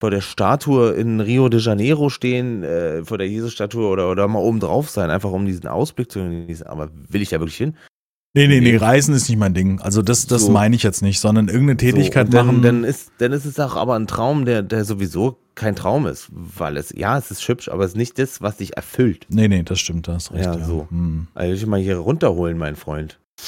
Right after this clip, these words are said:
Speaker 2: Willst du mal einen runterholen jetzt,
Speaker 1: Na,
Speaker 2: hier im
Speaker 1: what the
Speaker 2: Podcast?
Speaker 1: fuck?
Speaker 2: Was?
Speaker 1: Ist jetzt nicht das,
Speaker 2: Kannst
Speaker 1: was du
Speaker 2: aber nicht
Speaker 1: sagst,
Speaker 2: bringen.
Speaker 1: Alter. Irgendwas stimmt nicht mit dir.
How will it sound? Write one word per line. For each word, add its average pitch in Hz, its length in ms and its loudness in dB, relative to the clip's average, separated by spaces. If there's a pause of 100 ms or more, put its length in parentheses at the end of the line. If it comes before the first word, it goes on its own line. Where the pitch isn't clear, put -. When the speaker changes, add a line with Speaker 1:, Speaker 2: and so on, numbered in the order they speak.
(720)
Speaker 2:
Willst 101 180 -2
du 127 40 4
mal 110 60 6
einen 87 80 2
runterholen 165 480 6
jetzt, 117 220 6
Speaker 1:
Na, 113 40 4
Speaker 2:
hier 160 280 6
im 127 120 4
Speaker 1:
what 175 120 6
the - 120 0
Speaker 2:
Podcast? 226 320 2
Speaker 1:
fuck? - 220 -6
Speaker 2:
Was? 202 600 4
Speaker 1:
Ist 110 180 -10
jetzt 143 240 -2
nicht 196 200 -4
das, 220 80 0
Speaker 2:
Kannst 87 120 0
Speaker 1:
was 82 60 -2
du 87 140 2
Speaker 2:
aber 95 80 4
nicht 98 180 0
Speaker 1:
sagst, 92 60 -8
Speaker 2:
bringen. 95 240 4
Speaker 1:
Alter. 87 160 4
Irgendwas 139 240 -2
stimmt - 360 -4
nicht - 180 -18
mit 71 160 -16
dir. - 100 -20